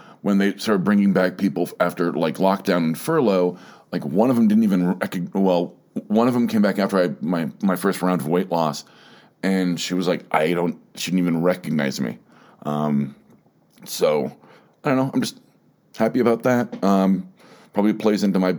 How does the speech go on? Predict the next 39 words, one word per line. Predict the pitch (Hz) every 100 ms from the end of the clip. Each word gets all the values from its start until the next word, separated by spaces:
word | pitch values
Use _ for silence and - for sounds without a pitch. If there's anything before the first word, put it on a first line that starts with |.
| -
you | 95
know, | 80 80 - _ _ _ _ _ - - - -
you | 85
know, | 71
my | 78 87 85 - _ - -
body | - 92 98
issues | 80 78 87 92 - - - -
that | 85
I'm | 87
like, | 82 78
I'm | 78
happy | 87 85 85
I'm, | 82 76 - _ -
you | 80
know, | 76
losing | 73 95 80 80
weight, | 90 90 -
because | 78 85 80
if | 80 -
I | 78
get | 78 -
fat, | 90 -
no |
one | 80
will | 73
love | 90 82
me, | 85 - - - -
is | 69
what, | 78 - - - - - _
uh, | 67 69 -
two | 87 80
prominent | - 82 80 67
male | 82 80
figures | 87 78 80
in | 78
my |
life | 76 98
told | - 73
me, | 73